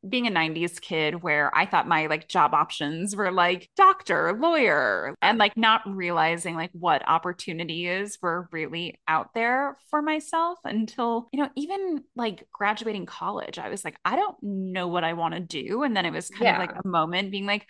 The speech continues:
Speaker 1: "Wait, like, I love, like, all things beauty. I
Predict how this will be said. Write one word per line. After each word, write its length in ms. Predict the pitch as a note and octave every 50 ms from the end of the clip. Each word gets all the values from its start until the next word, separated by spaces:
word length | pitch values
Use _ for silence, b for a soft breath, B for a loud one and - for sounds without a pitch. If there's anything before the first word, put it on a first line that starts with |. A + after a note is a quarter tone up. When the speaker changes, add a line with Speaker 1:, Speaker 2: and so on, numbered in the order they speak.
| B B B B B B
Speaker 1:
"Wait, 280 | - G#4 C4 F#3+ - -
like, 180 | A#3 A#3+ A#3+ - -
I 260 | F#3 F3+ F3+ G3 A3+
love, 560 | A3+ G#3+ F3+ F3 F#3 F#3 F#3+ G3+ A3 A3 A#3 A#3+ - -
like, 180 | G#3+ G#3+ - - -
all 200 | - E3 D3+ E3
things 400 | - - F#3+ G3 G#3 A3+ A3 -
beauty. 420 | - C#4+ G#4+ G#4+ C#4 G3 F3+ F#3 - -
I 300 | - G#3 A3+ C#4+ E4+ F#4